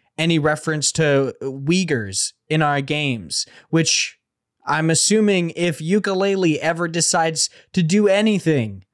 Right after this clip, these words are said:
about the Uyghur Muslims in China, the Tencent would be like, "Oh, okay,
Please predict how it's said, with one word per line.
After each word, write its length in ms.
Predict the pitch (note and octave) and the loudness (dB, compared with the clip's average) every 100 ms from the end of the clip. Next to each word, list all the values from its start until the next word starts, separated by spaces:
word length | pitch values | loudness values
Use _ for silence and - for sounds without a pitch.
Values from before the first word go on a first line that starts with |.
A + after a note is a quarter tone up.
| _ _ - | _ _ -4
about 600 | D#3 D#3 D3 D3 C#3 D3 | 0 2 2 0 -2 -2
the 180 | D3+ | 0
Uyghur 400 | D3 D#3+ F3 E3 | 2 2 2 0
Muslims 680 | D#3 D#3 D3+ C3 A2 G2 - - | 0 0 0 -4 -6 -8 -8 -2
in 160 | D#3 | -2
China, 560 | C#3+ E3 D3 C#3+ A#2+ A#2 | 0 0 0 0 -2 -4
the 440 | C#3+ D#3 D3+ C#3+ D#3+ | -2 0 -2 -6 -2
Tencent 340 | F3 E3 E3+ | -2 -2 -6
would 80 | E3+ | -8
be 100 | E3+ | -8
like, 160 | E3 E3+ | -8 -4
"Oh, 400 | A3 F4 F5 A#4+ | -2 0 -2 -4
okay, 360 | - A4 C4+ | 0 0 0